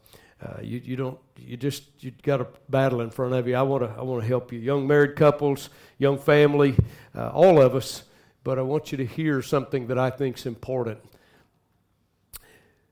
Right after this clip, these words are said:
I wanna ask a question as I begin today. I don't want you to contemplate it.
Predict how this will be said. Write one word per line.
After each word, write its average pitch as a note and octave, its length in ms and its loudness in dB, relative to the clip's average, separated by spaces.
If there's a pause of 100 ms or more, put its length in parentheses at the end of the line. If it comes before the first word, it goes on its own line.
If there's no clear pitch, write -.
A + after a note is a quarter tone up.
(200)
I E3+ 120 2
wanna G3 180 6
ask G#3+ 320 4
a D#3+ 60 -4
question D#3+ 520 2
as C3 140 -2
I C#3 80 2
begin C#3 420 0
today. B2 540 -2 (1400)
I - 60 -8
don't F#3+ 100 2
want F#3+ 200 2
you E3+ 80 4
to D3+ 60 2
contemplate A#2+ 840 2
it. A2+ 200 -10